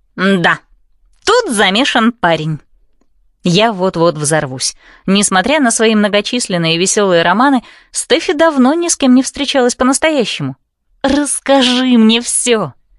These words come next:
Продолжая улыбаться, она смотрит на меня. Слишком долго. И лишь когда я в отчаянии вскидываю руки, говорит:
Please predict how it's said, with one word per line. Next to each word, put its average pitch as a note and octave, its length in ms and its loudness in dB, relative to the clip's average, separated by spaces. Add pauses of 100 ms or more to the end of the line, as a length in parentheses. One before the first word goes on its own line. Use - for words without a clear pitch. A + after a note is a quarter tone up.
(360)
Продолжая D3 540 0
улыбаться, C#3+ 560 -2 (260)
она F4 240 -2
смотрит D4 400 -2
на C4 60 0
меня. F3+ 380 0 (360)
Слишком F3 480 -4
долго. D3 320 -2 (380)
И F#3+ 100 0
лишь G3 160 -2
когда G3+ 240 0
я G#3 140 2
в G3 40 2
отчаянии E3+ 600 -2
вскидываю D#3 460 0
руки, C4 300 -4 (140)
говорит: F#3+ 480 0